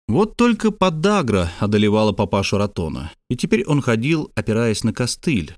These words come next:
если только болезнь не приковывала его к большому креслу. В сей напасти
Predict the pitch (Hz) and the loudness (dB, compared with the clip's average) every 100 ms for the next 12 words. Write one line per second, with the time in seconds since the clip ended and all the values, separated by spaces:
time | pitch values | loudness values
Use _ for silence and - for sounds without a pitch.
0 | - 98 - 98 104 101 104 113 113 101 | -8 -6 -4 -2 -2 0 0 2 2 2
1 | 104 110 101 113 107 104 104 104 101 98 | 0 0 0 2 4 4 2 2 0 -2
2 | 101 101 107 98 92 92 90 85 - 65 | -2 -2 -2 -2 -2 -4 -6 -6 -10 -12
3 | - _ _ _ _ _ _ _ - - | -16 _ _ _ _ _ _ _ -6 0
4 | 143 123 113 151 151 - 117 104 | 2 2 2 0 0 -2 -4 -4